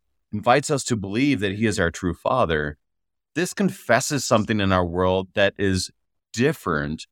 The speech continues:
than how the world speaks. So for example, if you were to post online, "I'm gonna have surgery on Thursday, I ask for your prayers," which is, that's what we do as Christians. We, we ask for that. People will write,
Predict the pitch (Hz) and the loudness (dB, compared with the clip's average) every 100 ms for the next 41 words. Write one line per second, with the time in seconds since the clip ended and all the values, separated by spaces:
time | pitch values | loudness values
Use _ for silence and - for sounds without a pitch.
0 | _ _ - 107 101 110 104 95 98 92 | _ _ -6 -4 2 2 2 0 0 0
1 | - - 107 - - - - 117 117 92 | -4 -2 0 -2 -8 -8 -2 -2 -2 -2
2 | 92 80 - - _ _ _ _ _ _ | -2 -2 -6 -14 _ _ _ _ _ _
3 | _ _ _ _ _ _ _ - 95 120 | _ _ _ _ _ _ _ -14 -4 0
4 | 147 135 120 110 113 113 101 92 78 76 | 0 0 0 0 0 0 0 0 2 0
5 | 76 78 78 _ 90 90 87 85 - 95 | 0 -4 -10 _ -2 0 0 0 0 0
6 | 95 101 95 87 85 82 78 80 78 80 | 2 0 0 0 0 0 0 0 0 0
7 | 78 80 - - 80 76 - - 101 71 | 2 2 0 -2 0 -2 -2 0 2 2
8 | 69 76 - - _ - 90 90 82 - | -2 -8 -8 -10 _ -12 -4 -2 -2 -4
9 | - _ - 82 78 90 85 80 80 104 | -8 _ -2 0 0 0 0 -2 -4 -2
10 | 151 - - 76 - - - - 80 76 | 0 -2 -4 -6 -6 -10 -10 -10 -8 -8
11 | - 78 73 85 117 - - - - - | -6 -8 -2 0 -2 -6 -12 -12 -12 -14
12 | _ _ _ _ - _ _ - - 127 | _ _ _ _ -20 _ _ -14 -4 -2
13 | 147 143 127 101 90 87 71 76 - | -2 0 0 0 0 0 -2 -8 -18